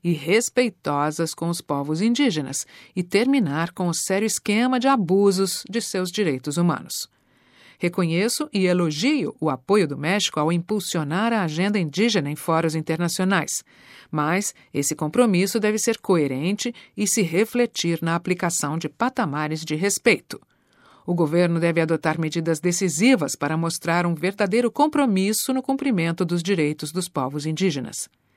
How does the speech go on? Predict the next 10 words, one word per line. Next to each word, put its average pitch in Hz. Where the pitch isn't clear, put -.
Isto 160
poderia 165
gerar 170
as -
condições 214
necessárias 196
para 165
um 175
diálogo 147
sustentável 202